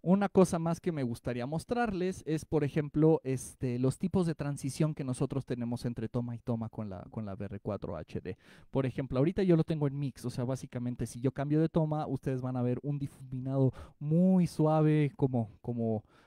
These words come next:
un, este, como un beso de mamá, ¿no? Como un abrazo maternal, muy suave, muy, este, fluido.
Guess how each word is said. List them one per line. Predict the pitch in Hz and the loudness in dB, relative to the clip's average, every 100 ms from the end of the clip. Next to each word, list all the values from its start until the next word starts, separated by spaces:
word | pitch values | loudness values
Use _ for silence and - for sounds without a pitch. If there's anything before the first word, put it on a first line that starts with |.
| _ | _
un, | 139 127 | -8 -4
este, | 131 - 131 | -6 -6 -8
como | 131 131 | -4 -2
un | 143 | -2
beso | 139 135 - 135 | 0 0 0 -2
de | 113 | -2
mamá, | 110 123 135 | -4 -4 -2
¿no? | 127 | -2
Como | - 127 127 | -2 -4 -4
un | 120 | -4
abrazo | 117 123 120 127 | -4 -6 -4 -4
maternal, | 120 - 107 117 127 151 - - - _ 139 | -6 -8 -8 -8 -10 -10 -16 -20 -20 _ 2
muy | 160 180 180 | 6 8 6
suave, | - 156 156 151 160 156 | 4 2 4 2 2 0
muy, | 147 156 180 180 170 | 2 4 4 4 2
este, | 151 - 135 | -2 -4 -4
fluido. | 147 151 165 139 | 2 4 4 0